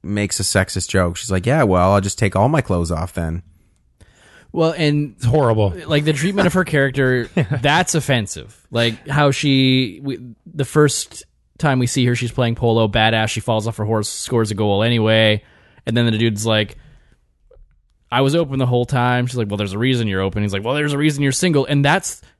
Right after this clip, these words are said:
Speaker 2: that's how she's defined this whole movie.
Speaker 3: Yeah.
Speaker 2: Her mom and her mom's friends are like, "When are you gonna find yourself a man?" Blah, blah, blah, blah, blah.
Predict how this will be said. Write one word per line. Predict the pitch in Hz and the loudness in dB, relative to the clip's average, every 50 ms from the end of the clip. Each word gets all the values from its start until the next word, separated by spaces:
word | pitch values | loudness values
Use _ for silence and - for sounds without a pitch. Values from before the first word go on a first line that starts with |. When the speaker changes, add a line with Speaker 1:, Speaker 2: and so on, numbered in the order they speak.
| _ - | _ -2
Speaker 2:
that's | 147 160 196 - | 0 0 0 2
how | 247 240 | 0 0
she's | 233 - 269 254 226 | 0 0 -2 -2 0
defined | 220 185 - 170 156 170 170 160 | -2 -2 0 2 2 2 2 0
this | 151 - | 0 0
whole | 180 180 175 | 0 0 0
movie. | 160 180 196 170 127 110 92 - | 2 0 0 0 0 -2 -2 0
Speaker 3:
Yeah. | 165 147 120 98 85 - | 0 0 0 0 0 -2
Speaker 2:
Her | - 180 185 | 0 0 2
mom | 165 156 156 160 170 180 196 | 2 2 2 2 2 2 0
and | 202 139 160 151 | 0 0 2 2
her | 156 147 | 2 4
mom's | 143 143 143 147 143 - | 4 2 2 0 -2 -2
friends | - 131 123 139 147 147 | -2 0 0 0 0 0
are | |
like, | 135 113 | -2 -2
"When | 92 101 113 117 131 147 | -2 -4 -4 -2 0 0
are | 156 | 0
you | 170 175 170 | 0 0 0
gonna | 185 202 190 | 0 0 0
find | - - 202 202 202 202 | 0 0 0 0 0 0
yourself | 202 196 - 226 220 214 - | -2 -2 0 0 0 0 0
a | 220 | 0
man?" | 208 220 240 240 202 143 117 113 | 0 2 2 4 2 2 0 0
Blah, | 120 139 139 143 147 | 0 2 2 2 2
blah, | 147 156 156 156 | 2 2 2 2
blah, | 151 160 165 160 | 2 2 0 2
blah, | 165 165 165 | 2 0 0
blah. | 165 190 185 139 | 2 2 0 0